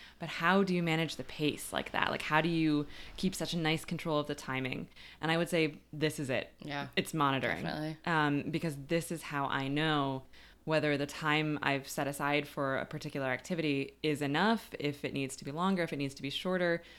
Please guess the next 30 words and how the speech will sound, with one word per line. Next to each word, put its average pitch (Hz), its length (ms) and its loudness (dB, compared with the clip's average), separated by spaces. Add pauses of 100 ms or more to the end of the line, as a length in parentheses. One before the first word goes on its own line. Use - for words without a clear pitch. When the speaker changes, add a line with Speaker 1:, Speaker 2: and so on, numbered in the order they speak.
(160)
Speaker 1:
because 147 240 -6
I'm 143 240 -4
looking 151 440 -4
at 127 320 -4
how 151 240 -4
far 135 260 -4
along 127 260 -2
the 131 80 -6
students 139 320 -6
are, 165 240 2
and 160 180 0
then 139 80 -2
I 135 100 -2
can 143 200 -6
make 135 180 -4
decisions 131 380 -10
accordingly. - 640 -10
If - 120 -12
I 139 80 -4
need 135 200 -6
to - 320 -8 (460)
extend 208 360 0
it, 196 100 6
if 156 120 2
I 139 60 -2
need 135 180 -4
to - 100 -12
cut 131 160 -8
it 123 100 -10
short. 175 420 -2